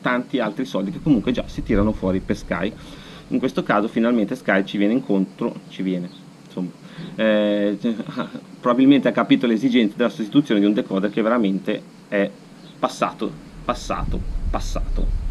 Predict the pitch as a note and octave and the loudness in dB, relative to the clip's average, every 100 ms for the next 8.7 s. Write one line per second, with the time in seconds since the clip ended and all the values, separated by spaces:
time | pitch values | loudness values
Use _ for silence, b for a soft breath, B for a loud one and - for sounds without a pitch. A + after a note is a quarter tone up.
0 | - - A#2+ C3 C#3 C#3 C3+ A2+ G#2+ A#2+ | -2 -2 2 4 6 6 4 0 0 -2
1 | A#2+ - A#2 A2+ A#2 A2+ G#2+ G#2+ G2+ F#2 | -4 0 0 0 2 2 2 2 0 0
2 | G2 A2 G#2+ G2+ G#2+ G2+ G2+ - G2+ - | -2 0 2 2 4 2 2 0 0 2
3 | G2 B2 D3 D3+ D3+ G#2+ G2 G#2 G2+ - | 4 8 10 10 6 2 0 2 2 2
4 | A2+ - G#2 G#2 G2+ - G2+ G2 G#2 F#2+ | -2 0 2 2 0 2 2 2 0 2
5 | G2 G2 F#2 A2 C3+ C3+ D3 A#2 G2+ G2+ | 2 2 2 2 4 6 4 4 0 0
6 | G2+ F#2+ F#2+ G2 F#2 - F#2+ F#2 - F#2 | 2 2 0 0 0 0 -2 -2 0 0
7 | F2+ E2+ G2 F#2+ B2+ A2 G#2 - G#2 G2 | 0 0 -2 -2 0 0 0 0 2 2
8 | G#2 G2 A2 A#2+ - F#2 - | 4 4 2 0 0 0 -2